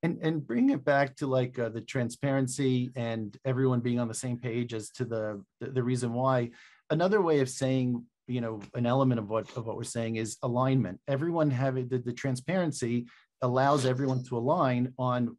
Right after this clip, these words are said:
what we're trying to, what we're trying to solve for here. Now, that has a benefit all on its own in terms of, like, organic, but you, we were talking about when it goes off the rails, the solution doesn't match, you know, the objective. Forget that though. There's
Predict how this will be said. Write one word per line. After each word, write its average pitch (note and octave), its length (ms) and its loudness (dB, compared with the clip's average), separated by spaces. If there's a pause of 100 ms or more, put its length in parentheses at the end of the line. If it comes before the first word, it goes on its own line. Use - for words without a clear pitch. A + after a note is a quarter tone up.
what C3 240 -2
we're C3+ 100 0
trying B2+ 300 -4
to, A#2 140 -6 (160)
what C#3 180 -4
we're D3 60 -2
trying C3+ 180 0
to B2+ 80 2
solve B2 320 2
for A2 180 -6
here. G2 300 -10 (340)
Now, C3 340 4 (100)
that E3+ 180 2
has D#3+ 160 2
a B2 80 -2
benefit B2+ 380 -2
all A#2 140 -2
on A#2 120 -2
its - 140 -12
own A#2 260 -2
in G2+ 100 -8
terms A2+ 280 -4
of, G#2+ 80 -8
like, G#2 120 -8 (120)
organic, B2 600 -2 (280)
but D#3 100 2
you, D3+ 140 2
we F3 160 0
were F#3 80 2
talking D#3+ 200 4
about C3 140 2
when B2+ 120 0
it A#2 80 -6
goes B2 200 -4
off A2+ 200 -4
the A#2 80 -6
rails, A2+ 300 -4
the G#2+ 60 -12
solution A2+ 480 -6
doesn't A2 320 -6
match, A2 400 -4
you A#2+ 80 -8
know, A2 80 -6
the G#2 60 -8
objective. D#3+ 480 -2
Forget B2+ 300 -4
that C#3 260 0
though. G#2+ 240 -6 (380)
There's C#3 200 2